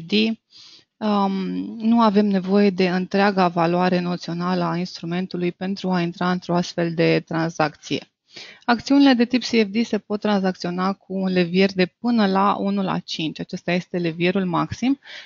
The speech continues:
și, dacă tot am ajuns în ca-, la categoria levier, o să vă arăt unde anume pe site-ul X T B puteți găsi aceste specificații ale instrumentelor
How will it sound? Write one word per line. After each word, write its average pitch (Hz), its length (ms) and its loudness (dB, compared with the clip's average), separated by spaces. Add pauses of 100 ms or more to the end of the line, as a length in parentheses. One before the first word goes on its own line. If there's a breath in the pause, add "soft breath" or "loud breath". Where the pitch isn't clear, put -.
și, - 120 -6
dacă 262 240 4
tot 277 200 2
am 269 160 4
ajuns 220 360 2
în 226 100 -2
ca-, 214 160 2
la 196 220 2
categoria 190 720 0
levier, 180 500 0 (360 loud breath)
o 233 80 -4
să 254 140 -2
vă 240 100 2
arăt 226 300 2
unde 233 200 0
anume 233 360 2
pe 196 160 -2
site-ul 202 440 0
X 196 80 -4
T - 100 -2
B 185 180 -2
puteți 196 380 -8
găsi 190 540 -2 (280 loud breath)
aceste 208 400 -2
specificații 190 1200 -2 (1300)
ale 180 600 0 (1300 soft breath)
instrumentelor 190 920 -2